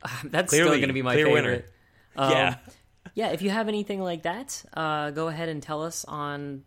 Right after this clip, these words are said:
Speaker 1: our page, our webpage, W W W dot cartoncast dot com, or tell us about it on the Facebook page, which, by the way, I didn't say so,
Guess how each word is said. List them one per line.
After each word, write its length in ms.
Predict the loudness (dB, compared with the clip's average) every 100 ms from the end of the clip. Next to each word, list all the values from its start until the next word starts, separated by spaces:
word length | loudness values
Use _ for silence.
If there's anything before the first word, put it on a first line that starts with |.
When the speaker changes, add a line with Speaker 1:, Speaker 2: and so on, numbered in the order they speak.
| -16
Speaker 1:
our 220 | -8 -6 -6
page, 500 | -8 -8 -6 -8 -6
our 100 | -2
webpage, 640 | -2 -2 -2 -2 -4 -10 -6
W 280 | -6 -4 -6
W 320 | -4 -4 -4
W 320 | -4 -4 -6
dot 240 | -6 -6 -6
cartoncast 600 | -8 -8 -8 -8 -10 -10
dot 180 | -10 -10
com, 280 | -8 -8 -10 -12
or 160 | -8 -6
tell 200 | -2 -4
us 100 | -2
about 200 | -2 -2
it 80 | -2
on 120 | -6
the 60 | -6
Facebook 340 | -8 -8 -8
page, 320 | -10 -12 -14 -20 -20 -6
which, 180 | -6 -4
by 160 | -4 -2
the 100 | -2
way, 280 | -2 -6 -12 -20 -8
I 100 | -6
didn't 220 | -4 -4
say 220 | -4 -6
so, 340 | -6 -6 -6